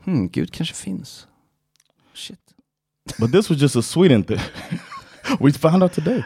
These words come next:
Speaker 1: I just got
Speaker 2: Oh my,
Speaker 1: religious.
Speaker 2: I just lost my atheism.
Speaker 1: I just found religion. Okay.
Speaker 2: Uh, the Swedish elite appeared to have survived Digerdöden, and this is a contrast to neighboring Norway,
Speaker 1: Mm-hmm.
Speaker 2: where more of the elite classes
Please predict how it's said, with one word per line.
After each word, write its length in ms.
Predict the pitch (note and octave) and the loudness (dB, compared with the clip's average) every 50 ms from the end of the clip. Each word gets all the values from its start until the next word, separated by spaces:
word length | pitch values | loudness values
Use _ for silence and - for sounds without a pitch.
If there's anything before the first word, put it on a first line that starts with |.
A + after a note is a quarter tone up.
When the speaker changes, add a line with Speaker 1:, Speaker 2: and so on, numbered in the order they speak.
| - - | -4 -2
Speaker 1:
I 140 | - A#2 | 0 0
just 240 | B2 B2 A#2+ G2 - | 2 2 2 0 2
got 160 | - F2 - | -2 -2 -2
Speaker 2:
Oh 40 | - | -2
my, 60 | G#3+ | -4
Speaker 1:
religious. 460 | - F2 G2+ G#2+ G2 - - G3 A3 B3+ | -2 2 2 2 2 0 -4 -2 0 0
Speaker 2:
I 20 | |
just 140 | D#3 G#2 G2+ | 0 0 0
lost 320 | A2 A#2+ C3+ D3+ - - | -2 0 0 -2 -2 -2
my 180 | D3+ E3 F3 - - | -2 -2 -2 0 -2
atheism. 500 | C4 D#4 C#4+ - B2 G2 F#2 E2 F2+ F2+ - | -2 -4 -4 -4 -8 -8 -8 -8 -10 -10 -10
Speaker 1:
I 80 | B2 B2 | -10 -10
just 220 | - F#2+ - - | -10 -12 -14 -16
found 380 | - - - F#2+ F#2+ G#2 A2+ A#2 | -18 -16 -12 -8 -6 -6 -6 -6
religion. 400 | A#2+ A2 F#2 E2 - - - - _ _ _ _ - - - - - - - | -8 -10 -10 -12 -12 -16 -20 -20 _ _ _ _ -20 -20 -20 -20 -20 -4 -2
Okay. 180 | G#2 F#2+ - - - _ _ _ _ - - A2+ | -2 -2 -2 -4 -8 _ _ _ _ -4 2 4
Speaker 2:
Uh, 220 | B2 B2 A#2+ A#2+ | 6 6 6 6
the 120 | A2 B2+ | 6 4
Swedish 380 | B2 - - - F3+ F3 E3+ - | 2 4 2 4 4 4 4 2
elite 320 | - C#3 C#3 C#3+ C#3 - | 2 4 4 4 4 2
appeared 320 | - B2+ - A#2+ A2+ A2 - | -2 0 2 2 2 2 0
to 80 | A2 | -2
have 100 | F#2 E2+ | -2 -2
survived 480 | - F2 D#2+ F#2 F2+ F2+ F2+ F2 D#2+ - _ _ | -4 -4 0 2 2 2 2 0 -2 -6 _ _
Digerdöden, 580 | - F#2+ E2+ F#2+ D#2 F2 F2+ F2 E2 F2 E2+ D#2+ - | -10 -8 -8 -6 -4 -2 -2 -2 -2 -2 -4 -4 -4
and 200 | E2+ F2+ F2+ F2 | -4 -2 -2 -2
this 180 | F#2 F2 - | -4 -4 -6
is 140 | F2 D#2+ D#2+ | -8 -8 -8
a 40 | E2+ | -10
contrast 600 | - - A2+ B2+ C3 - - F2+ F2 D#2+ - - | -8 -2 0 0 0 0 0 -2 -4 -4 -4 -8
to 80 | F2 E2 | -6 -4
neighboring 760 | E2+ E2+ F2+ G2 G#2+ A2+ A2+ A2+ A2 G#2+ G#2+ G#2+ G#2 G2+ F#2+ | -4 -2 0 0 0 0 0 -2 -4 -4 -4 -4 -4 -4 -2
Norway, 540 | G2 G#2+ D#3+ A3+ D3+ F2+ D#2 C2+ D2 G2+ - _ _ _ _ _ _ _ | 2 4 4 4 4 2 -2 -4 -4 -8 -14 _ _ _ _ _ _ _
Speaker 1:
Mm-hmm. 320 | A#2+ G#2+ A2 A#2 B2 D#3 E3 - _ _ _ _ _ _ _ _ _ | -2 0 2 2 0 0 -2 -6 _ _ _ _ _ _ _ _ _
Speaker 2:
where 280 | - G2 A2 A2 G#2+ G2+ | -2 0 2 2 2 2
more 340 | G2+ G#2 A2 A2 A2 G#2+ | 2 2 2 4 2 2
of 140 | - F#2+ F#2+ | 0 -2 -2
the 80 | G#2 G2 | -2 -2
elite 320 | F#2 F#2 A2+ D#3 F3+ - - | 0 0 0 -2 -2 -4 -8
classes 640 | - - E2+ D#2 D2+ - - E2 E2+ G#2 A2 - | -8 -6 -4 -4 -4 -6 -8 -10 -10 -10 -12 -16